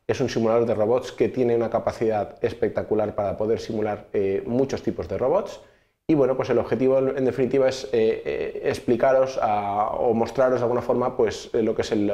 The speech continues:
el uso de la interfaz, eh, para usuarios que, que no la han, eh, manejado nunca todavía. Y bueno, pues, pues entre otras cosas, pues veremos los controles de usuario para hacer un desplazamiento, rotación o zoom de la cámara,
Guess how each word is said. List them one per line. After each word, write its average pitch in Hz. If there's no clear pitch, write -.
el 117
uso 117
de 113
la 110
interfaz, 107
eh, 90
para 101
usuarios 104
que, 90
que 101
no 98
la 98
han, 95
eh, 92
manejado 104
nunca 156
todavía. 156
Y 156
bueno, 113
pues, 110
pues -
entre 107
otras 117
cosas, 139
pues 110
veremos 104
los 104
controles 104
de 95
usuario 147
para 101
hacer 110
un 107
desplazamiento, 107
rotación 101
o 107
zoom 107
de 95
la 90
cámara, 139